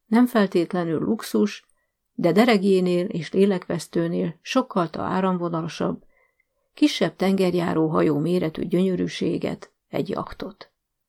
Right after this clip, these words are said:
A fedélzet kialakítását épp nekik tervezték. Nyitott halszájból gyönyörködhettek volna a kéklő vagy vadul himbálózó, viharba öltözött messzeségben.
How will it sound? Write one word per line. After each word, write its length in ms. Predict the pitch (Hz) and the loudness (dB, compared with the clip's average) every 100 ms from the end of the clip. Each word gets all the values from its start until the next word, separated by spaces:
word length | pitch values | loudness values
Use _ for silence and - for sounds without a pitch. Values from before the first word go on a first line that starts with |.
| _ _ _ _ _ _ _ _ _ _ - | _ _ _ _ _ _ _ _ _ _ -8
A 80 | |
fedélzet 640 | - 277 269 233 190 160 - | 2 4 6 6 4 0 0
kialakítását 1080 | 208 202 185 185 185 180 165 170 175 170 - | 4 4 4 0 -2 0 -2 -2 -2 -4 -6
épp 300 | - 254 - | 0 0 0
nekik 340 | - - - | -4 -4 -8
tervezték. 960 | - - - - - 50 50 - - _ _ _ _ _ _ _ _ _ _ _ _ _ | -6 -6 -8 -10 -12 -10 -12 -12 -20 _ _ _ _ _ _ _ _ _ _ _ _ _
Nyitott 340 | 302 320 185 | 2 4 2
halszájból 680 | - 202 208 202 180 175 165 | 6 4 6 2 2 2 4
gyönyörködhettek 920 | 170 202 180 - 170 - - - - | 6 6 4 0 -2 -2 -4 -4 -6
volna 340 | - 185 190 175 | 2 2 2 0
a 60 | |
kéklő 720 | 160 196 208 202 196 196 202 - | 2 4 4 4 6 8 6 4
vagy 200 | 147 170 | 2 4
vadul 300 | 185 185 170 | 4 4 2
himbálózó, 920 | 180 180 175 175 175 180 170 180 185 | 2 2 2 0 0 -2 2 2 4
viharba 540 | 190 190 170 165 147 | 2 4 2 0 0
öltözött 560 | 151 185 - 165 - - | 0 -2 -6 -6 -8 -8
messzeségben. 1000 | - - - - - - - - - | -10 -8 -10 -8 -8 -8 -8 -8 -10